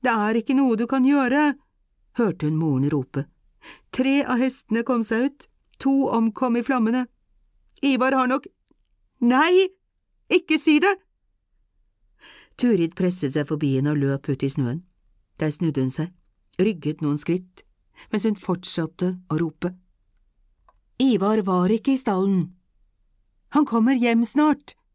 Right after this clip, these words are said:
Moren ristet på hodet og gjemte ansiktet i hendene. Det var ikke ofte hun gråt, men nå var det som om hun var i ferd med å gå i oppløsning.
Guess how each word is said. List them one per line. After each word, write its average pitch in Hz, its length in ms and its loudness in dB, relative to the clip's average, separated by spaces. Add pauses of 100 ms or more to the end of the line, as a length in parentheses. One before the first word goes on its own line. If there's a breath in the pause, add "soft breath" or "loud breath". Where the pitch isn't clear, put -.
(680)
Moren 156 380 2
ristet 156 400 -4
på 156 140 -4
hodet 139 240 0
og 147 80 0
gjemte 143 340 -2
ansiktet 135 480 -4
i 139 80 -2
hendene. 135 300 -4 (880)
Det 185 160 0
var 170 160 0
ikke - 160 -6
ofte 180 400 -6
hun 147 160 0
gråt, 135 480 -6 (320)
men 185 160 0
nå 180 160 2
var 143 240 -2
det 143 80 -4
som 156 240 -2
om 139 80 0
hun 143 160 0
var 151 80 -2
i 156 80 -4
ferd 135 320 -6
med 135 140 -2
å - 20 -16
gå 131 160 -2
i - 80 -6
oppløsning. 135 640 -6